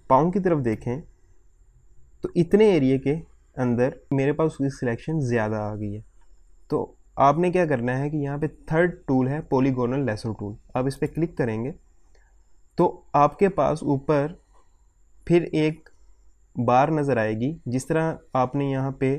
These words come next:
सिलेक्शन टूल को सिलेक्ट किया तो ऊपर बार चेंज होगी, तो उसकी प्रॉपर्टीज के मुताबिक यहाँ पे टूल्स मिल गए आपको।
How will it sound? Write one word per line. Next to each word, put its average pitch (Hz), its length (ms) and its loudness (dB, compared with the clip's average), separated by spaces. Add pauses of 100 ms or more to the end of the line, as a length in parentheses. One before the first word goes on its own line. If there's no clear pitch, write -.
(280)
सिलेक्शन 143 380 0
टूल 175 200 4
को 180 220 0 (180)
सिलेक्ट 156 300 -2
किया 160 220 0
तो 160 100 0
ऊपर 156 160 0
बार 143 240 0
चेंज 151 280 -2
होगी, 151 180 0
तो - 100 -6
उसकी 139 280 -4
प्रॉपर्टीज 156 400 -2
के 165 80 -4
मुताबिक 147 380 -2
यहाँ 147 160 -2
पे 151 80 -4
टूल्स 147 260 -2
मिल 147 180 -2
गए 143 120 -2
आपको। 139 340 -4